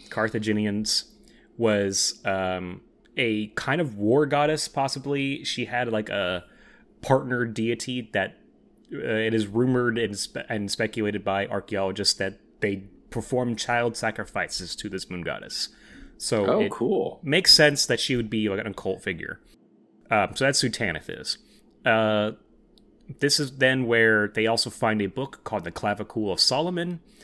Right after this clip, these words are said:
Speaker 1: I, of course, looked this up, too. It's just a famous spell book. It's a famous occultist spell book. Um, there's a moment, too, where he's like, "What's it made of? Cork?" And I thought they were gonna reveal it's made of human flesh, but they don't go that far.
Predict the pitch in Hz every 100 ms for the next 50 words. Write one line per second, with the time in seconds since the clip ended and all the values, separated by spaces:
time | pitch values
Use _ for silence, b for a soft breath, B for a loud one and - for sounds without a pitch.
0 | B B - 98 90 - 104 - 104 104
1 | - 95 - 160 156 160 147 B B -
2 | 151 156 180 170 156 143 117 - 101 85
3 | - - - 110 123 110 135 131 113 113
4 | 101 98 - 87 82 85 - - b b
5 | b - _ 117 107 101 98 104 185 226
6 | 147 147 135 139 117 110 - 214 233 196
7 | 113 87 - 110 143 196 - B B B
8 | 113 113 - 139 139 117 110 104 95 104
9 | 107 98 95 90 101 87 - 95 98 -
10 | - 82 92 90 87 82 - 82 82